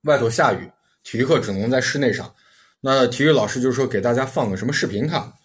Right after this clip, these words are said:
那体育课班长就说要放那个什么麦迪扣篮，谁，还有谁扣篮，就是，就是因为班长就是一个很那样的人，就是得喜欢这些，完了以后大家都得听我。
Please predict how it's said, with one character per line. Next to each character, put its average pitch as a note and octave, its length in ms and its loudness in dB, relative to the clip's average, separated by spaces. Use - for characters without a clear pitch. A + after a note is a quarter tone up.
那 G3 200 2
体 - 200 -4
育 G#3+ 140 4
课 G#3 160 2
班 D#3 180 2
长 A2 160 2
就 G#2+ 80 -2
说 G#2+ 200 0
要 A2+ 160 0
放 A2+ 260 -2
那 G#2 80 -2
个 F2+ 220 -4
什 - 100 -18
么 F2+ 80 -10
麦 A2+ 220 0
迪 G2+ 160 -6
扣 G#2 240 -2
篮， A#2 280 -8
谁， - 200 -8
还 A#2 120 -2
有 A2+ 100 6
谁 A2 160 0
扣 G#2+ 180 0
篮， G2 280 -2
就 G#2 100 0
是， F#2 320 -2
就 A#2 160 -2
是 B2 80 0
因 D#3+ 60 0
为 F#3+ 40 0
班 G3+ 240 0
长 A#2 160 -2
就 B2 120 -4
是 B2 180 -4
一 A#2 140 -4
个 A2+ 260 -4
很 G#2 320 -4
那 D3+ 160 0
样 F2+ 180 -4
的 F#2 120 -8
人， F2 200 -12
就 G2+ 140 -6
是 G2 260 -2
得 A#2+ 100 2
喜 A2 220 -2
欢 A#2 180 -2
这 A#2+ 140 2
些， F#2 200 -4
完 F#2+ 200 -4
了 G#2 60 -2
以 F#2 40 -2
后 F#2+ 220 -4
大 A#2+ 120 0
家 A2+ 100 0
都 A2+ 160 0
得 F2+ 80 -2
听 A#2+ 320 -2
我。 - 180 -10